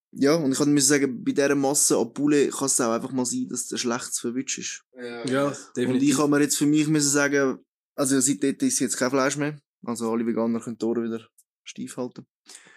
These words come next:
Speaker 1: Ähm,
Speaker 3: Du isst gar kein Fleisch mehr?
Speaker 1: Ich habe seitdem, beim Asiat bin ich go Rind holen. Rind. Aber Poulet nicht mehr gegessen seitdem. Äh, ich habe jetzt einfach gesagt, wenn ich Fleisch hole, dann will ich wirklich zum Metzger gehen.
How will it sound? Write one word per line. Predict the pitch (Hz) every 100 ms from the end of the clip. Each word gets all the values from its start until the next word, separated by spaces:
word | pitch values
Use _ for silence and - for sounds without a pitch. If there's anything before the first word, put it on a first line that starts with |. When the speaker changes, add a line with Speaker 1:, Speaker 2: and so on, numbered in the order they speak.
| _ _
Speaker 1:
Ähm, | 123 127 131 131
Speaker 3:
Du | 131
isst | 127 131 -
gar | 135
kein | 170 185
Fleisch | 180 170 185
mehr? | - 123
Speaker 1:
Ich | -
habe | 120
seitdem, | - - 107 - - _ _ _ _ _ _ _ _ _ _ _ _ _ _
beim | 120 110
Asiat | 113 117 120 123
bin | 117
ich | 113
go | 113
Rind | 117 120 104
holen. | 98 98 _ _ _
Rind. | 110 104 95 _ _ _ _ _ _ - - _ _
Aber | 120 113
Poulet | 147 160 135 120
nicht | 123
mehr | 135 135 131 123 -
gegessen | 113 127 -
seitdem. | 135 - 131 131 _ - - - - - _ _ -
Äh, | 113
ich | 120
habe | 123
jetzt | 120
einfach | 117
gesagt, | - 120 110 98
wenn | 117 139
ich | 131 123
Fleisch | - 113 117
hole, | 117 113
dann | 110 107
will | 107
ich | 107
wirklich | 107 - -
zum | - 98
Metzger | 95 - -
gehen. | - -